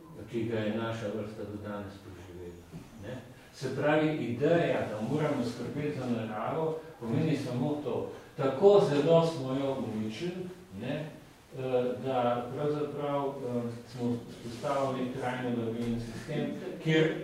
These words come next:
moramo zato mi sami skrbeti, da bo sistem deloval analogno s tem, kak-, kakor bi sam od sebe odlično deloval, če, če, če nas v njem, eh,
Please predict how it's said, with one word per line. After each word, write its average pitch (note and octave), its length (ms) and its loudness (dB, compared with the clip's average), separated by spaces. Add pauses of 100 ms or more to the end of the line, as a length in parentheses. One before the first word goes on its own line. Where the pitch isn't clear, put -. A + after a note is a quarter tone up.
(180)
moramo D3+ 500 8
zato D3+ 540 8
mi D#3 160 2
sami D3 340 2
skrbeti, B2+ 540 -2
da B2 60 2
bo A#2 140 -2
sistem A#2+ 580 -2
deloval A2 580 -2 (640)
analogno B2+ 720 2
s A#2 120 -4
tem, B2 200 0
kak-, - 340 -4
kakor C3+ 440 -2
bi A2+ 340 -4 (300)
sam D3 320 4
od B2 120 -2
sebe B2+ 260 0
odlično A#2 420 -2
deloval, A2 560 -2
če, A2+ 240 -6
če, - 220 -12
če G2+ 180 -10
nas G2+ 240 -8
v G2+ 260 -10
njem, F#2+ 180 -8 (120)
eh, F#2+ 160 -12